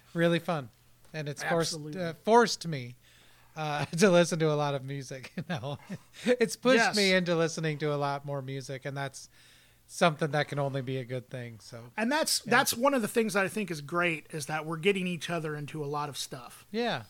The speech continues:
Speaker 1: I think so.
Speaker 2: I mean, I never would have heard Fire Tools. I never would have heard, um, uh, you know, Charlie, how do you say his last name? Mc-,
Speaker 1: Majera?
Speaker 2: Ye-,
Speaker 1: I don't
Speaker 2: Majera,
Speaker 1: know.
Speaker 2: that's
Speaker 1: Yeah,
Speaker 2: it.
Speaker 1: something like that.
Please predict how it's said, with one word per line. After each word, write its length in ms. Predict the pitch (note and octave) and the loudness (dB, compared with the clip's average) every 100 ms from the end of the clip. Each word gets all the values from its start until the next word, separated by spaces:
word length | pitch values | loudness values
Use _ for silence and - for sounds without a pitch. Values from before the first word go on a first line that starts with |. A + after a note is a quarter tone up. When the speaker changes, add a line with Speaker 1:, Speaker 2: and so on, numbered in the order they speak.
| - | -14
Speaker 1:
I 80 | D#3 | -10
think 200 | D3 C#3+ | -8 -8
so. 280 | - C#3+ B2 _ | -6 -6 -8 _
Speaker 2:
I 60 | E3 | -6
mean, 340 | E3 D#3 C#3+ C3+ - - - - - _ - | -4 -4 -8 -12 -20 -20 -20 -20 -20 _ 0
I 120 | F3 | 4
never 320 | F#3+ G3+ G3 | 6 6 6
would 140 | F#3+ F#3+ | 4 2
have 80 | - | 0
heard 240 | G3 F3 | -2 -2
Fire 420 | - F#3 F3+ E3 | 0 0 0 -2
Tools. 540 | C3+ D3 C3+ - - - - | -8 -12 -12 -8 -8 -10 -10
I 100 | D#3+ | -6
never 260 | F3 F3 F3 | -2 0 0
would 140 | F3+ | -2
have 80 | E3 | -2
heard, 400 | F#3+ F3 E3 D#3+ | -2 -2 -2 -2
um, 380 | D#3+ D3+ D3+ C#3 _ - - - - - - - - _ _ | -4 -4 -8 -12 _ -20 -20 -20 -20 -20 -20 -20 -20 _ _
uh, 420 | F#3 E3+ D#3+ D3 C3 B2+ - - - - | -4 -2 -2 -4 -8 -14 -18 -20 -12 -6
you 80 | F3 | -4
know, 140 | D#3 | -4
Charlie, 800 | - F#3 F3+ F3+ F3 F3 F3 C3+ - - - - - _ _ _ | -4 -2 -2 -2 -2 -4 -4 -10 -16 -20 -20 -20 -20 _ _ _
how 160 | - E3+ | -6 -2
do 60 | |
you 60 | F3 | -2
say 120 | F3 | -2
his 80 | E3 | -2
last 220 | F3 D#3 | -2 -2
name? 160 | F3+ E3+ | -4 -4
Mc-, 100 | D3+ | -6
Speaker 1:
Majera? 1080 | D#3 D3 D3 C#3+ D3 E3+ C#3+ C#3 F3 G#3 G#3+ | -8 -10 -6 -6 -6 -6 -2 -2 0 0 -4
Speaker 2:
Ye-, 140 | G3+ - _ E3+ | -8 -12 _ -6
Speaker 1:
I 20 | |
don't 120 | F3+ | 0
Speaker 2:
Majera, 340 | E3+ A3+ G3+ C#3 | 6 6 6 4
Speaker 1:
know. 60 | |
Speaker 2:
that's 240 | C#3 F#3+ F3 | -4 -4 -4
Speaker 1:
Yeah, 80 | D3 | -6
Speaker 2:
it. 100 | C#3+ | -6
Speaker 1:
something 220 | E3 D3+ | -8 -8
like 180 | C#3+ C#3 | -8 -8
that. 240 | D#3 | -8